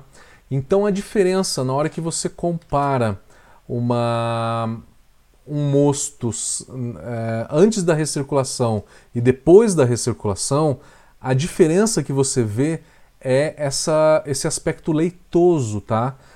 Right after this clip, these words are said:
Não é redução de cor. Vocês podem ver que nitidamente que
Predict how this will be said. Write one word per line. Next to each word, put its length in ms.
Não 340
é 140
redução 580
de 120
cor. 600
Vocês 300
podem 480
ver 300
que 180
nitidamente 880
que 340